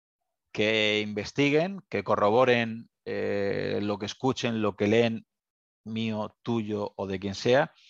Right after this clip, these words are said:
y al final lo que, ah, deberían hacer es coger toda la información que vean, que tengan,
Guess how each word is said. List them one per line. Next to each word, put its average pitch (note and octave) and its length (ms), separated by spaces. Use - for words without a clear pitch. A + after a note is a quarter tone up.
y A2 100
al G2+ 60
final A#2+ 320
lo C3 180
que, G#2 800
ah, G#2 180
deberían A2 400
hacer C3 240
es - 340
coger A2+ 380
toda A#2 180
la A#2+ 60
información G#2+ 840
que G2 260
vean, B2 340
que A2 140
tengan, C3+ 440